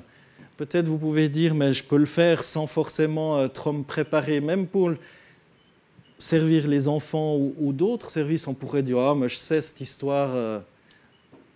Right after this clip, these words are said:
Non, demandez d'être revêtu de la puissance du Saint-Esprit pour témoigner, pour partager, même si vous savez, même pour donner votre témoignage, demandez.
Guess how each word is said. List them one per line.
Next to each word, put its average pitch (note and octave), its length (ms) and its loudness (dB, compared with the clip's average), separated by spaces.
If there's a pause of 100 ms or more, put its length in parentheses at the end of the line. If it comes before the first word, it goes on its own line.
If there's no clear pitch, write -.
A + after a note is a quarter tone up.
(240)
Non, C#3 240 -8 (300)
demandez E3+ 600 -4 (1160)
d'être C3+ 320 -4
revêtu C#3+ 400 0
de C3 80 -4
la B2+ 100 0
puissance C3+ 480 -6
du B2 120 -8
Saint-Esprit B2+ 640 -6
pour - 220 -8
témoigner, C#3+ 680 -12 (640)
pour C3+ 160 -12
partager, C#3 600 -2
même E3 240 -2
si - 160 -4
vous E3 120 0
savez, D#3 280 0 (200)
même F#3+ 160 2
pour E3+ 180 0
donner F#3+ 320 6
votre F3+ 240 2
témoignage, C#3+ 580 -6
demandez. E3 540 -6